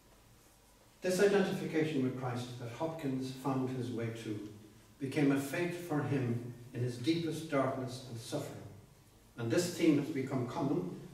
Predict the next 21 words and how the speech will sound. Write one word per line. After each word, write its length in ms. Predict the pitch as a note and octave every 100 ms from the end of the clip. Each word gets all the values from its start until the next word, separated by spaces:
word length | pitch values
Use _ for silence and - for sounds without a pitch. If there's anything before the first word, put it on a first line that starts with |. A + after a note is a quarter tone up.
| -
and 140 | C#3 C#3
central 420 | D#3 D3 C3 B2+
to 140 | A#2+
Christian 500 | A#2+ - C#3+ - C3
thinking 460 | B2 B2 - A#2 A2 - - - - -
in 180 | A#2+ A2+ - -
our 200 | B2+ A#2
times. 680 | A#2 A#2 G#2+ G2 F#2+ - - - - - _ _ _ _ - - -
So 100 | A#2
I 60 |
quote 260 | A#2 D3 C3
from, 340 | C3 A#2+ A#2+ - - - - - -
uh, 100 | A2+ G#2+
a 40 | A#2
wonderful 380 | A#2+ B2+ A2+ A2
theologian 640 | A#2+ A2+ A#2 A2+ A2+ A2 - -
of 60 | A2+
our 320 | A2+ A2+ - - -
era 240 | A2+ G#2+ G#2+ -
called 200 | - -
Cardinal 460 | - C3 B2+ A#2+